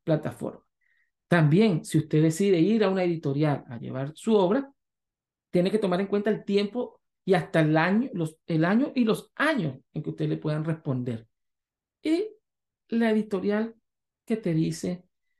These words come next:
"Te acepto tu libro, te lo imprimo, te doy quinientos ejemplares, me pagas tanto y te encargas de las quinien-, de las quinientas obras que te di".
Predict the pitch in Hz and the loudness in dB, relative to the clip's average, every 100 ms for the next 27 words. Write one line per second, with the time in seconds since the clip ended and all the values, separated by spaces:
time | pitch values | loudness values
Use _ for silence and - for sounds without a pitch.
0 | _ _ _ 123 - 180 180 226 247 247 | _ _ _ -6 0 -2 0 -4 0 2
1 | 269 262 269 269 - 160 156 160 226 240 | 2 2 0 -2 0 0 2 0 0 0
2 | 233 233 175 160 160 185 180 180 175 185 | 0 0 0 0 0 -2 -6 -6 -6 -4
3 | 196 214 214 262 240 247 233 170 160 165 | -2 -2 -2 0 0 -2 -4 -6 -4 -2
4 | 165 - 247 254 254 - 208 190 185 180 | -2 -2 -2 -2 -2 -6 -6 -4 -2 0
5 | 165 190 185 165 - 156 160 156 156 156 | 0 -2 -2 -6 -2 -2 -2 -4 -4 -4
6 | - 165 151 156 160 160 156 160 - - | -8 -4 -2 -2 -2 0 0 0 -4 -8
7 | - - | -10 -12